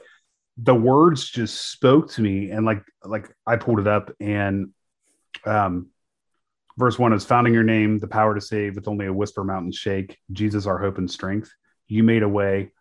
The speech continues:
Speaker 2: unlock these chains. Here in your presence, strongholds break. Free by the love you gave. And then the chorus goes like,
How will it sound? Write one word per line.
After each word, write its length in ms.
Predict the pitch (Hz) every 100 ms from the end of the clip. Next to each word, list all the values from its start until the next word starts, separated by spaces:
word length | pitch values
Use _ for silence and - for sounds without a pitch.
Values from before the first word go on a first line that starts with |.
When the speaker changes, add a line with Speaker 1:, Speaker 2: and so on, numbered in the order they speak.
| -
Speaker 2:
unlock 400 | 104 101 107 107
these 180 | 107
chains. 440 | - 101 92 90 -
Here 240 | - 113
in 80 | 117
your 100 | 110
presence, 480 | - 104 98 101 -
strongholds 640 | - 98 95 95 90 87
break. 560 | _ 101 95 87 - - _ _
Free 220 | _ 113 113
by 160 | 104
the 80 | 101
love 340 | 95 98 98
you 160 | 95 92
gave. 440 | 92 90 82 82 -
And 160 | 101
then 80 | 95
the 60 | 90
chorus 320 | - 101 92
goes 240 | - 92 90
like, 140 | 90